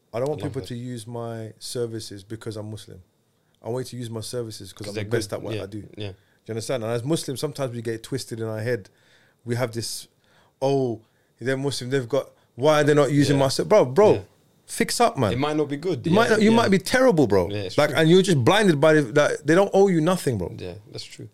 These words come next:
Speaker 1: Yeah, that's important. It's very
Speaker 2: Yeah,
Speaker 1: important.
Speaker 2: of course, of course.
Speaker 1: And the first of brotherhood is, can you give that brother your money, bro?
Speaker 2: Mm.
Speaker 1: Can, are you able to take money from that guy? In the sense of, are you giving a service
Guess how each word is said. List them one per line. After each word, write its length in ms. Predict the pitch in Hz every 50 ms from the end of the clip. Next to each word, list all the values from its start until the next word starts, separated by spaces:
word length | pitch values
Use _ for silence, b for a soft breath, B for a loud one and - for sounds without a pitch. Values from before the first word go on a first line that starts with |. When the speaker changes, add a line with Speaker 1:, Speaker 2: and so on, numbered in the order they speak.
| _
Speaker 1:
Yeah, 280 | - 113 113 123 151 - - -
that's 240 | 147 165 170 - 185
important. 440 | 165 160 - 226 214 180 139 139 131
It's 80 | 131
very 140 | 165 196 185
Speaker 2:
Yeah, 40 | 180
Speaker 1:
important. 420 | 170 165 175 170 151 120 107 98
Speaker 2:
of 60 | -
course, 200 | 160 151 - -
of 120 | - - -
course. 180 | - - 120 -
Speaker 1:
And 280 | 143 147 139 135 - 139
the 80 | 139
first 320 | - - 220 220 190 - 185
of 140 | 160 135 127
brotherhood 260 | 185 190 170 156 143
is, 140 | 131 113 -
can 280 | - - - 160 165 175
you 120 | 190 190
give 260 | 143 180 185 165 131
that 180 | 165 147 - 139
brother 240 | 147 147 135 135 135
your 140 | 131 131 135
money, 260 | 139 156 160 139 107
bro? 200 | 92 - 85 85 - _ _ _ _ _ _ _ _ _
Speaker 2:
Mm. 120 | 110 104 95 98 _ _ _ _ _
Speaker 1:
Can, 420 | - - 151 160 180 175 170 175 - _ _ _ _ _ _ - _ -
are 100 | 117 127
you 200 | 143 165 170 - -
able 280 | 170 160 156 143 143
to 120 | - - 123
take 360 | - - 156 151 151 - - _ _ -
money 280 | 113 127 139 131 117 107
from 200 | - - 107 110
that 160 | 110 - 90
guy? 220 | 92 107 104 101 - _ _ _ _ _ _ _ _ _ _
In 100 | - 117
the 60 | 117
sense 320 | - - 147 143 135 - 120
of, 280 | 110 110 131 - - b b b b b b b b b -
are 120 | 117 123 135
you 120 | 147 156
giving 300 | 135 160 160 143 147 143
a 40 | 127
service 800 | - - - 160 151 151 139 113 110 107 110 - - - -